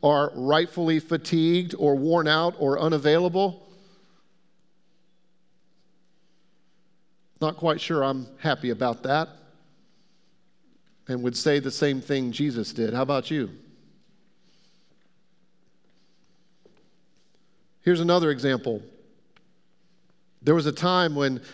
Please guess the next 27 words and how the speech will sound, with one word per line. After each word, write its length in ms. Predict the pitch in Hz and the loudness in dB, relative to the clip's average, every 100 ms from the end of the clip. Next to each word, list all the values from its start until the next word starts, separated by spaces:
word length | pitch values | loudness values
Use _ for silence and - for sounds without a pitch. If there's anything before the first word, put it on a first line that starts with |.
| - | -4
Jesus 360 | 170 175 151 135 | 0 2 2 2
sent 280 | 180 160 | 2 2
out, 320 | - 165 151 - - - - - | 4 2 2 -2 -16 -20 -20 -10
uh, 280 | 139 127 120 | -4 -2 -2
his 240 | 127 151 | 0 0
disciples, 760 | 131 - 170 165 113 104 - - | 0 2 2 2 -4 -10 -14 -4
and 280 | 151 151 147 | 0 2 2
they 120 | 139 131 | 2 2
came 280 | 180 165 | 0 0
back, 340 | 151 226 135 - - - - - - | 2 2 0 -4 -20 -20 -20 -20 -2
and 140 | 147 156 | 2 4
they 100 | 170 | 4
were 120 | 156 | 2
talking 500 | - 208 220 190 160 | 2 2 4 2 2
about 400 | 143 147 151 143 - - | 2 2 2 -2 -14 4
everything 460 | 185 202 202 196 180 | 4 6 2 2 2
that 140 | 180 | 2
they 100 | 175 | 2
had 80 | 175 | 2
accomplished. 680 | 165 190 185 127 117 - - - - - _ _ - - - - | 0 0 -2 -2 -4 -6 -12 -20 -20 -20 _ _ -20 -20 -4 4
They 120 | 185 | 4
were 100 | 196 | 4
talking 340 | 196 185 175 | 2 2 0
about 400 | 160 170 170 160 - - - - _ _ _ - 104 | 2 4 4 0 -4 -20 -20 -20 _ _ _ -12 2
W's 480 | 165 185 202 202 | 4 4 4 4
and 100 | 180 | 4
L's. 480 | 180 180 147 139 - | 4 4 2 -2 -12